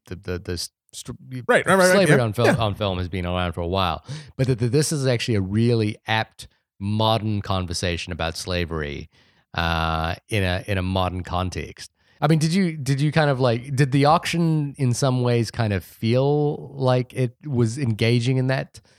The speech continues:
Speaker 2: I mean, it's in a gazebo.
Speaker 1: Okay, does that matter?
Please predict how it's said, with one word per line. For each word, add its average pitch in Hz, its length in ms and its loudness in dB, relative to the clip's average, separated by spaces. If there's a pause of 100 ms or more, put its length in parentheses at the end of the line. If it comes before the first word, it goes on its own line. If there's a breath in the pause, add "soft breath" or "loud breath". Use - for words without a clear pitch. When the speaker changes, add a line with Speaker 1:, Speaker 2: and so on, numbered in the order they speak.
(140)
Speaker 2:
I 165 100 0
mean, 170 100 6
it's 302 100 2
in 208 100 6
a 151 60 6
gazebo. 113 640 2 (1160)
Speaker 1:
Okay, 90 220 -4
does 90 160 -6
that 82 140 -2
matter? 85 280 -4